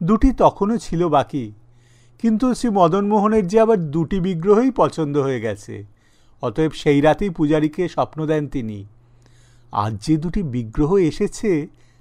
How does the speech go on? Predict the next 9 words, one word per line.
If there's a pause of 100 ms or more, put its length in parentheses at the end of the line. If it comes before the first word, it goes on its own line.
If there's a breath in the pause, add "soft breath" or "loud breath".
(160)
তার
দুটিই
কিন্তু
রাধারানীর
বিগ্রহ
নয়, (560)
ছোট
বিগ্রহটি
রাধারানীর